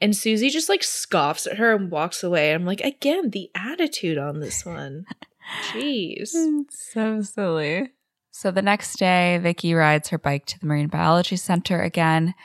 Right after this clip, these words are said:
Speaker 2: and immediately Enid comes up to her.
Speaker 1: That's the dolphin.
Speaker 2: Yeah. And Adam is like, "Oh my God, you can already tell them apart." And she's like, "Yeah, of course." <laughs>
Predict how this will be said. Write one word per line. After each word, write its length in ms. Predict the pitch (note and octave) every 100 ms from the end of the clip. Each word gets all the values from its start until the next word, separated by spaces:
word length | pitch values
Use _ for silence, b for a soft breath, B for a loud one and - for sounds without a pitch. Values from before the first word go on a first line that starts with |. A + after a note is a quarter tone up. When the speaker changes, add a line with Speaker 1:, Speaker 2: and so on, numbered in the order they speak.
| B B B -
Speaker 2:
and 300 | E3 D#3+ D#3+
immediately 920 | E3+ F3+ F#3+ F#3 E3 - C#3+ C3+ C3+ -
Enid 300 | C#3+ C#3+ -
comes 260 | E3 C#3 C#3
up 160 | -
to 100 | - D#3
her. 400 | D#3+ - F#3+ F#3 _ _ -
Speaker 1:
That's 360 | G3+ F#3 F#3 -
the 120 | F3
dolphin. 580 | G2+ A#1+ - C#3 E3+ F#3+ -
Speaker 2:
Yeah. 380 | D3 A#2+ F#3+ - _ _ -
And 120 | F3+
Adam 240 | E3+ E3+
is 140 | E3+ -
like, 180 | D#3+ -
"Oh 80 | E3+
my 120 | D#3
God, 180 | E3 D3+
you 60 |
can 140 | D3 D3+
already 240 | D#3 D#3
tell 240 | - D3+
them 140 | D3 C3+
apart." 580 | C3+ D3+ D3 F3+ E3+ - _ b b b b _ -
And 160 | D3+ D#3+
she's 200 | F3 E3+
like, 220 | D#3 -
"Yeah, 240 | D4+ F4+
of 120 | G#3+ -
course." 680 | F#4 G4+ G#3+ F3+ F#3+ -
<laughs> 60 | -